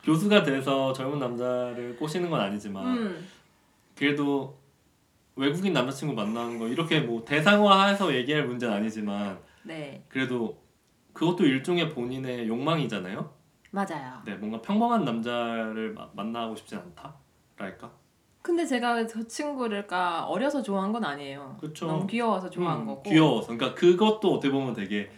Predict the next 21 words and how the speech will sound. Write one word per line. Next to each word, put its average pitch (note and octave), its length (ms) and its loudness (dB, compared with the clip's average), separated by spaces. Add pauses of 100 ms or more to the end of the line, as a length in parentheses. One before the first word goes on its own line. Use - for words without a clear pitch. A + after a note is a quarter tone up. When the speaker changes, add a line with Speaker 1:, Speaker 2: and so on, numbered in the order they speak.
(340)
Speaker 1:
신선할 G3+ 680 2
수 - 220 -10
있는 G#2+ 300 -2
거잖아요. F2 360 -12 (600)
Speaker 2:
그리고 D4 220 2
내가 G#3+ 200 4
이런 G#3+ 180 4
발칙한 A3+ 580 -4
말은 E3+ 280 -2
하-, C4+ 280 -4
말을 E3+ 300 -2
하지만 B3+ 460 -2 (100)
Speaker 1:
음. G2+ 360 -10
Speaker 2:
진짜로 D#4 500 -4
그런 G#3+ 320 2
행동을 D4+ 500 -2
하고 G4+ 360 0
다니지는 G#3+ 460 -2
또 F#3+ 100 2
않으니까. E3+ 680 0
Speaker 1:
그쵸, F3 140 4